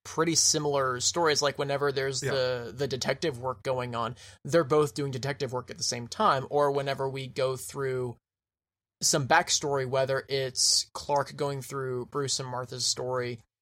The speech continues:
Speaker 1: or Bruce and Rob and, uh, and Dick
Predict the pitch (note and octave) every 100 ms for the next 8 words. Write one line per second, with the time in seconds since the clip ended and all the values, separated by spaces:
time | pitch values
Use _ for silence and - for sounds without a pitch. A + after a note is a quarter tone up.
0 | _ _ D3+ C#3 C3+ B2+ A#2+ A2+ - -
1 | _ _ _ C3 C3+ D3+ C#3+ D3+ C3 B2
2 | C3 D3+ - D3 C3+ B2 A2+ A#2 G#2 D#2
3 | - B2 A#2 C#3+ E3+ -